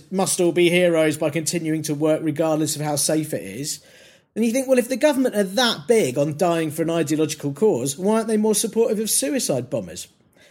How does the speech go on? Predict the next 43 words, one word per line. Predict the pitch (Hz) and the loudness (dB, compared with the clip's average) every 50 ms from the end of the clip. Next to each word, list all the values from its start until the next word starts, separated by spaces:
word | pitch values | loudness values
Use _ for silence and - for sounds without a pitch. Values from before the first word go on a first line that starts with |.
| _ _ _ _ _ _ - | _ _ _ _ _ _ 0
And, | 277 294 285 294 285 | 2 2 2 2 -2
you | 311 330 | -2 -2
know, | 226 147 156 - | 0 -2 -2 -2
we | 247 262 262 | 0 2 2
all | 294 302 285 | 2 2 2
knew | 247 226 180 160 165 185 185 | 2 2 2 4 4 2 0
there'd | - 190 196 175 | 0 -2 0 2
be | 208 202 | 4 4
a | 190 | 4
second | - - 240 226 - 208 - 147 | 4 4 2 2 2 0 0 2
wave | 143 131 123 139 165 170 - | 2 0 2 2 0 2 2
seemingly | - - 208 202 202 202 202 214 214 | 2 4 4 4 4 4 2 2 2
before | 202 226 220 - 233 233 | 2 0 2 2 2 4
the | 220 214 | 4 2
government | 226 254 254 247 277 262 - - | 2 0 0 2 0 0 -2 -2
did. | 143 135 101 - - _ _ - - | -4 -6 -8 -8 -12 _ _ -20 -10
It's | - - 247 | -2 0 2
like | 240 - 233 | 2 2 2
a | |
new | 226 233 233 | 2 2 2
Batman | 180 254 262 254 247 226 196 165 160 | 2 2 2 2 2 0 0 0 0
film. | 143 - 139 120 107 110 - - - | 0 -2 -2 -2 -2 -6 -10 -10 -2
No | 208 240 262 | 2 2 4
one | 254 247 226 196 196 | 4 4 2 4 2
wanted | 226 226 214 - 208 196 | 2 2 2 2 2 2
or | 185 185 185 | 4 4 2
needed | 185 202 233 240 214 170 139 98 | 2 2 2 0 0 -2 -4 -4
it, | 110 147 196 - - _ _ _ - | -4 -4 -4 -6 -8 _ _ _ 0
but | 214 220 | 0 4
those | 233 233 240 214 | 4 4 4 4
making | 180 214 208 202 202 196 185 | 4 2 2 2 2 0 -2
the | 180 | -2
decisions | 175 180 170 - 226 220 175 170 151 139 | 0 0 2 2 2 2 0 0 0 0
were | 180 175 | 0 -2
far | 175 - 202 185 180 180 | 0 2 2 2 2 4
more | 180 175 180 | 4 4 2
interested | 185 180 180 196 185 180 - 185 170 | 2 0 0 -2 -2 -2 -2 -2 -2
in | 185 185 175 | -2 -2 -2
cash, | - 220 240 202 143 - - | -2 -2 -2 -2 -2 -4 -4
so | - 156 | -4 -2
it | - | -2
was | 175 156 151 | -2 -2 0
inevitable. | 175 180 220 214 226 214 - - 120 104 - | 0 -2 -2 -2 -2 -4 -6 -8 -10 -12 -12